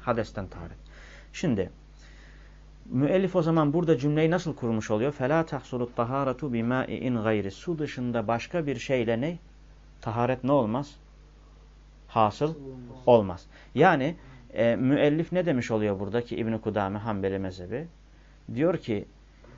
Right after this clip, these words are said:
Speaker 1: su dışında herhangi bir sıvı şey düşün. Mesela ne olabilir? Örnek, temiz. Çay.
Speaker 2: Çay.
Speaker 1: Meyve suyu, portakal suyu,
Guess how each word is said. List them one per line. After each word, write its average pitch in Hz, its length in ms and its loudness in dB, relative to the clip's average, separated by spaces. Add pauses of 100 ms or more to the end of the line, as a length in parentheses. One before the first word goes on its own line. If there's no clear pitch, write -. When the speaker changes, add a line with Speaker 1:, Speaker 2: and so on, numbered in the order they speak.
(1400)
Speaker 1:
su - 480 -2
dışında 175 360 2
herhangi 160 400 2
bir 160 80 2
sıvı 135 260 -4
şey 113 220 4
düşün. 104 220 -4
Mesela 143 400 2
ne 156 100 2
olabilir? 107 540 2 (100)
Örnek, 110 480 2 (140)
temiz. 104 460 -2
Çay. 123 260 2 (140)
Speaker 2:
Çay. 113 100 -18 (1500)
Speaker 1:
Meyve 135 280 4
suyu, 95 240 -6
portakal 117 580 0
suyu, 92 280 -10